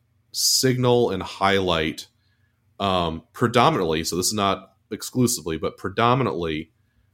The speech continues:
um, man-made things that are extraordinary,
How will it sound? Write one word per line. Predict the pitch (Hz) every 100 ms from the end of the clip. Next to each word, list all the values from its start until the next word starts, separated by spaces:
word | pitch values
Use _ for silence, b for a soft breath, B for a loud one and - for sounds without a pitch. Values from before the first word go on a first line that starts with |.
| _
um, | 98 92 85 80 _
man-made | - 104 113 113 107 104 101
things | - 92 76 80 87 - - _ _ _ _ _
that | 98 95 92 87 85 85 - - _ _ _ _ -
are | 95 92 92 92 98 -
extraordinary, | 98 - - 117 120 117 90 82 82 87